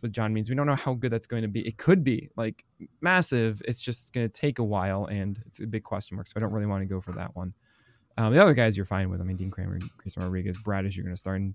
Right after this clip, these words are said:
Gibson, you never do. Um, but yeah, Red Sox. I mean, how do you feel about your Red Sox guys? Like, you know, you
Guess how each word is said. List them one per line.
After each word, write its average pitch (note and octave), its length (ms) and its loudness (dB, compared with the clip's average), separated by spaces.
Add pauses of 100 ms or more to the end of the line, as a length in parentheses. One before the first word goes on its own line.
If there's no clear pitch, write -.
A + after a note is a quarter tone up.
Gibson, G2+ 260 -2
you F2 80 -4
never F#2 220 -6
do. F2 320 -6
Um, B2 340 2 (460)
but C#3 80 0
yeah, C3 60 4
Red D3+ 200 6
Sox. D3 240 6
I - 60 2
mean, D#3 180 6
how F3+ 200 4
do G#3+ 100 6
you A#3 100 8
feel A#2+ 220 4
about F#2+ 220 0
your G2 100 0
Red F#2 240 -2
Sox F#2+ 240 -6
guys? F2+ 340 -4
Like, G2 240 -2 (760)
you F#3+ 60 0
know, F#3+ 60 2
you E3+ 140 0